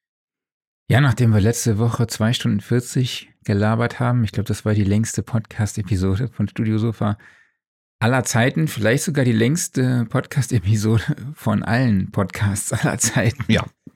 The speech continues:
Speaker 1: Ich weiß
Speaker 2: Einfach
Speaker 1: nicht,
Speaker 2: mal
Speaker 1: ob's
Speaker 2: ja.
Speaker 1: eine, eine längere gibt. Und jetzt sitzen wir schon wieder hier alleine und haben eine Laber-Episode, denn unser Gast Aljoscha Sieg, den wir letzte Woche schon angekündigt haben, hat leider absagen müssen. Er ist gerade auf einem Langstreckenflug und hat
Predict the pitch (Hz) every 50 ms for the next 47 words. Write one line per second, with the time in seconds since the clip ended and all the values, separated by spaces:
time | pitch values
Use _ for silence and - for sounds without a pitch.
0 | - - - - 135 139 - 185 180 - 131 131 - 113 107 98 87 85 85 -
1 | - 107 104 - - - - - - - _ - 110 104 98 101 107 117 117 110
2 | 104 101 101 127 147 - 127 127 - - 165 165 - - 175 165 160 - - 151
3 | 139 139 165 185 233 226 - - - - - 90 87 87 85 90 98 101 95 90
4 | 85 87 92 95 95 92 90 90 98 107 117 107 95 92 90 - - 92 98 98
5 | 95 98 92 98 110 120 123 - - - _ _ _ _ _ - - 123 120 131
6 | 131 123 143 151 170 - - - 104 127 123 123 120 120 - 120 107 107 113 117
7 | 120 120 - - _ _ - - 104 104 101 98 95 101 104 - - 98 92 101
8 | 101 110 110 - 95 - 90 107 113 98 - - 95 92 92 92 - 101 95 95
9 | 95 101 98 95 - - - _ _ _ _ _ _ _ _ _ _ _ _ _
10 | _ _ _ - 104 90 98 98 - - - - - 98 95 95 95 98 101 -
11 | 113 110 98 98 98 98 - - - 104 98 101 101 98 - 92 90 90 95 107
12 | 120 - - - _ _ - - 101 101 - 107 104 101 - - 104 110 110 110
13 | - - 101 95 95 -